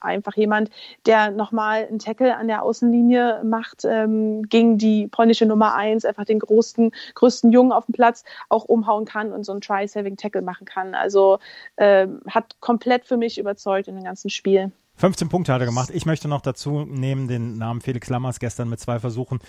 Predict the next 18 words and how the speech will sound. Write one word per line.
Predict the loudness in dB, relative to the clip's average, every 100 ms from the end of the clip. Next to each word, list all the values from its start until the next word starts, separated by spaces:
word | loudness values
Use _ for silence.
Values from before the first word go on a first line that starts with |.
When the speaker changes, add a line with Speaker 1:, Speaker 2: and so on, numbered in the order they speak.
| -20 -20 _
Speaker 2:
Vor | -2
allen | 0
Dingen | 0
der | -2
erste | -2 -4
Versuch, | -6 -4 -4 -4
der, | -2 0 -2 -4 -4
ähm, | -2 -2 -4 -8
etwas, | -8 -4 -4 -4
ja, | -6 -6 -8 -12 _ _ _ _
äh, | -6 -2
kurios | 2 4 4 4 0
zustande | 0 2 2
gekommen | 0 0 0 0 -2
ist, | -4 -4
den | -2
hat | -2
er | -2 -2 -4